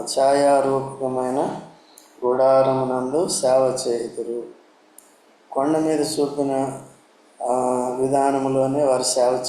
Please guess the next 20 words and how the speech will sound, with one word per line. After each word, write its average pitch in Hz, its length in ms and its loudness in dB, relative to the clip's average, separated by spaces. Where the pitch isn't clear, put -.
చేయాలి, 123 400 0
కానీ 139 280 0
వారి 131 220 2
ఇష్టానుసారంగా 127 1160 -2
చేర్చటం 131 580 -2
కానీ 131 360 0
కలపటం 131 540 -2
కానీ 127 280 -2
ఏమీ 127 480 -4
కూడా 123 260 -4
ఉండకూడదని 123 840 -4
జాగ్రత్త 143 480 0
పడమని 131 440 -2
చేసినప్పుడు 127 960 -2
మోషే 127 540 -2
ఆ 131 160 4
రీతిగా 127 460 -2
శ్రద్ధగా 131 800 -2
చేస్తూ 131 380 0
వచ్చాడు. - 640 -6